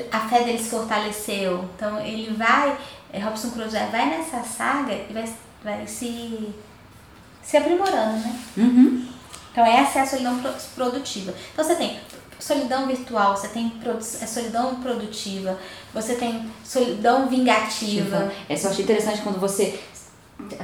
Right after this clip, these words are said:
Speaker 2: tem uma solidão que não te produz nada bom, você não tá com essa solidão criando, né? Você não tá com essa solidão se aprimorando,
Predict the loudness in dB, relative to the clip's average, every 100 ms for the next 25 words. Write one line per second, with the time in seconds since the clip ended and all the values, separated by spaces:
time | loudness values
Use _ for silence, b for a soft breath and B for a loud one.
0 | -6 -2 2 2 2 0 2 2 4 8
1 | 10 8 4 -2 -2 2 4 4 2 -2
2 | -2 0 2 4 4 2 2 0 0 0
3 | -4 B B B -4 0 4 4 4 0
4 | 0 -2 0 2 2 2 0 B B B
5 | B 4 6 8 4 2 2 0 -8 -14
6 | 0 2 2 -4 -8 -2 0 2 2 0
7 | 0 0 2 2 2 -2 0 6 6 6
8 | 6 8 10 8 6 4 4 4 2 2